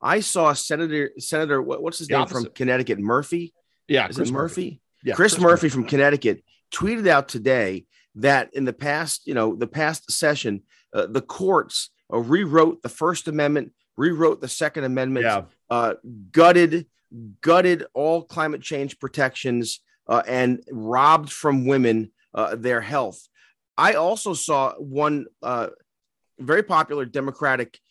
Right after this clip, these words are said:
Speaker 1: <laughs> member of the mainstream media say that the E P A decision, uh, will cause cancer and respiratory illness.
Speaker 2: Right.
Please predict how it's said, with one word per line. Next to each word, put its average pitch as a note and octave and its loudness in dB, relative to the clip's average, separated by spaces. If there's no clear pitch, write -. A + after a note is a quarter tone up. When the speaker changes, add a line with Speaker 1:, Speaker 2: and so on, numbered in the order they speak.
Speaker 1:
<laughs> - -12
member C#3 0
of B2+ 0
the A#2+ -6
mainstream B2 -2
media D3 0
say D#3 2
that C#3+ 0
the D#3 -12
E E3 -12
P D#3+ -2
A A3 0
decision, B2+ -4
uh, A#2+ 2
will D#3+ 4
cause C#3 -2
cancer F#3+ -6
and B2+ 0
respiratory D3 -2
illness. D#3 -2
Speaker 2:
Right. C#3+ 2